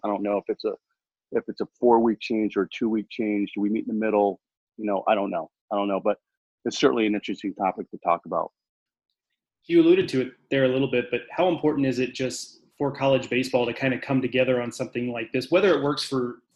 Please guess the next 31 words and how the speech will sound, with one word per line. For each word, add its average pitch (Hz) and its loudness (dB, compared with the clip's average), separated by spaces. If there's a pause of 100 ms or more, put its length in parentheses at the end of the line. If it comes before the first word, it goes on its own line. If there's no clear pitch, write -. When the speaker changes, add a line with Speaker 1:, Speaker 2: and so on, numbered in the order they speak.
(160)
Speaker 2:
your 151 2
program 139 2
or 131 0
any 190 0
program 123 -2
individually? 120 -2 (260)
How 185 2
important 151 0
is 135 0
it 131 -6
just 139 -4
as 127 -2
a 127 0
group 131 -2
to 147 -2
kinda 127 -2
come 131 -2
together 123 0
and 120 -6
start 131 -2
to 120 -4
have 123 -4
real 123 -2
conversations 120 -8
about 110 -6
how 110 -6 (460)
this - -4
sport 139 -2
can 131 -2
move 131 0
forward 120 -2